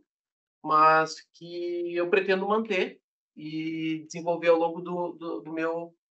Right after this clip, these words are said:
da minha passagem aqui. É, então, como o nome já diz, né, a psicologia do cristianismo e a decadência em Nietzsche, a vida com vontade de potência.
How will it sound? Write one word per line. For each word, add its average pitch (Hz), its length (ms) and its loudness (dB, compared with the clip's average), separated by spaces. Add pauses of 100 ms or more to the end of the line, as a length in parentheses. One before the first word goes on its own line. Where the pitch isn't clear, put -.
(320)
da 147 120 -2
minha 151 100 0
passagem 156 400 0
aqui. 123 320 -10 (840)
É, 151 600 2 (800)
então, 196 400 4 (1000)
como 175 180 4
o 185 60 8
nome 180 200 10
já 180 140 10
diz, 233 240 2
né, 165 200 8
a 165 140 8
psicologia 180 520 2
do 202 80 -2
cristianismo 190 560 4
e 185 100 8
a 180 60 8
decadência 165 560 0
em 208 80 -4
Nietzsche, 220 440 -6
a 151 120 -4
vida 160 200 -6
com 175 140 -4
vontade 165 280 0
de - 40 -16
potência. 196 560 0